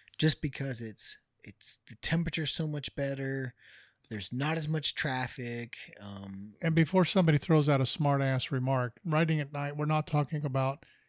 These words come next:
Speaker 2: eight or nine o'clock at night. We're
Speaker 1: Yes.
Speaker 2: talking about overnight.
Speaker 1: Overnight, yeah. That midnight hour, or when bars start shutting down till, like, the four or five o'clock morning
Speaker 2: Yeah.
Speaker 1: hour.
Speaker 2: And where, for the most part, you are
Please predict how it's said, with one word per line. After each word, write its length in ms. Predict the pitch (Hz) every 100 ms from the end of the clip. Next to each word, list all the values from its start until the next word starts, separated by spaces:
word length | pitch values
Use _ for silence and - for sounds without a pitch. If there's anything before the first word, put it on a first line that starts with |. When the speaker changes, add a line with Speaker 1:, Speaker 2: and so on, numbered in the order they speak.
| _ _ _
Speaker 2:
eight 200 | - 147
or 80 | 131
nine 220 | 131 135
o'clock 340 | 131 - 135 127
at 80 | 131
night. 340 | 131 120 120 _ -
We're 60 | 170
Speaker 1:
Yes. 260 | 165 160
Speaker 2:
talking 300 | 170 180 156
about 300 | 147 131 123 -
overnight. 640 | 139 151 151 139 123 117 - -
Speaker 1:
Overnight, 640 | 160 156 139 127 110 90
yeah. 220 | 85 110 101
That 220 | 107 107
midnight 600 | 147 185 180 185 175 165
hour, 640 | 156 160 156 151 151 151 135
or 180 | - 120
when 260 | 135 151 139
bars 360 | 147 160 170
start 320 | - 175 147 123
shutting 400 | - 180 143 139
down 540 | 143 143 143 143 143
till, 160 | - 123
like, 280 | 107 107 104 _
the 120 | 127
four 280 | 120 143 131
or 40 | 123
five 240 | 123 113
o'clock 340 | 110 110 110
morning 460 | 117 110 104 104 98 _ _ -
Speaker 2:
Yeah. 160 | 143 120
Speaker 1:
hour. 280 | - - -
Speaker 2:
And 200 | 147 139
where, 300 | 143 143 135 - -
for 120 | 160
the 100 | 135
most 340 | 143 160 -
part, 280 | - 127 131
you 300 | 147 160 156 -
are 480 | 156 156 160 165 165